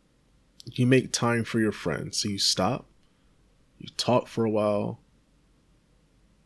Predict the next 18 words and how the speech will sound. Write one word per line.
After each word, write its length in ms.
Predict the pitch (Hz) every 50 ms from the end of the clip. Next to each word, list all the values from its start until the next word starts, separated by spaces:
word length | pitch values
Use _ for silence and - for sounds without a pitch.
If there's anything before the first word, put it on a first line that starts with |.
| _ _ _ -
and 120 | - 147 151
that's 160 | 156 - -
kinda 200 | - 156 156 151
like 160 | 147 147 -
a 60 | 143
vision. 400 | 131 131 151 143 104 80 87 101 - _ _ _ _ _ _ _ _ _ _ _ _ _ _ _ _ _ _ _ _ _ _ _ _ _ _ _ _ _ _ _ _ _ _ _ _ _ _ _ _ _ - - -
You're 240 | - 123 120 117 113
running 300 | 107 117 117 123 151 147
in 320 | 127 107 98 104 104 113 - _ _ _ _ _ _ _ _ _ _ _ _ _ _ _ _ _ - _ - - -
to 180 | - 123 107
an 60 | - -
old 200 | 98 98 104 107
friend 400 | - - 80 - - - - - - _ _ _ _ _ _ _ _ _ - - - -
unexpectedly. 840 | 104 101 104 87 - - - 87 82 - - - - - 107 123 - _ _ _ _ _ _ _ _ _ _ _ _ _ _ _ _ _ _ _ _ _ _ _ _ _ _ _ _ _ _ _ _ _ _ _ _ _ -
This 180 | 107 117 120 -
friend 360 | - - 113 110 113 113 107
is 200 | 107 110 104 98
Jesus. 560 | 98 85 85 90 95 101 - - - - -